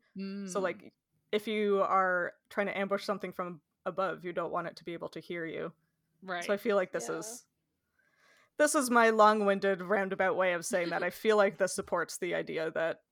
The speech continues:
Speaker 2: <laughs>
Speaker 1: they were, like, hunters with magic front legs. <laughs>
Speaker 2: Yeah, that she hunted,
Speaker 3: <laughs>
Speaker 2: that dragons hunted dwarves <laughs> who have good hearing.
Speaker 1: Yep. Mm-hmm.
Speaker 2: 'Cause they live in the
Speaker 3: Yes.
Speaker 2: dark. <laughs>
Speaker 1: 'Cause they live underground and
Speaker 2: Yeah.
Speaker 1: Earth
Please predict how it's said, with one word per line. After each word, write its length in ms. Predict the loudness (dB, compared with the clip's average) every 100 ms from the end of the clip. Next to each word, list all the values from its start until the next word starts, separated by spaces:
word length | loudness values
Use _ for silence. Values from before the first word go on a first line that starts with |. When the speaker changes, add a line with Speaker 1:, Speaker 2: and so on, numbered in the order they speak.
| _ _ _ -8 -8 -6 -12 _
Speaker 2:
<laughs> 180 | _ -14
Speaker 1:
they 200 | 2 4
were, 120 | 4 4
like, 180 | 4
hunters 540 | 4 2 2 0 -2 -6 -12 _ -8
with 300 | 0 0 0 _ _ _ -4
magic 400 | 0 2 0 -6 -20 _ _ _
front 280 | -4 -2 -2
legs. 220 | 0 4
<laughs> 120 | 4 4 -4 -6 -2 2
Speaker 2:
Yeah, 280 | 8 8 6 -2
that 180 | -4 -4
she 160 | -2 2
hunted, 580 | 2 4 2 2 0 0 -2
Speaker 3:
<laughs> 140 | -4
Speaker 2:
that 300 | -4 -4 -4
dragons 380 | -2 0 0 -2
hunted 360 | -4 -4 -4 -6
dwarves 520 | -6 -4 -4 -6 -12
<laughs> 60 | -6
who 100 | -4
have 260 | -2 -4 -4
good 180 | -10 -8
hearing. 340 | -10 -8 -10 -12 _ _ _ _ 0
Speaker 1:
Yep. 320 | 6 6 6 -2
Mm-hmm. 220 | 0 0
Speaker 2:
'Cause 120 | -2
they 140 | 0 2
live 220 | 2 2
in 100 | 0
the 60 | -2
Speaker 3:
Yes. 0 |
Speaker 2:
dark. 460 | -4 -6 -8 -20 _ _
<laughs> 140 | 0
Speaker 1:
'Cause 140 | 4
they 120 | 6 8
live 200 | 6 4
underground 800 | 0 0 0 0 0 0 -4 -6 -4
and 320 | 0 0 -2
Speaker 2:
Yeah. 40 | -2
Speaker 1:
Earth 440 | -4 -4 -12 -16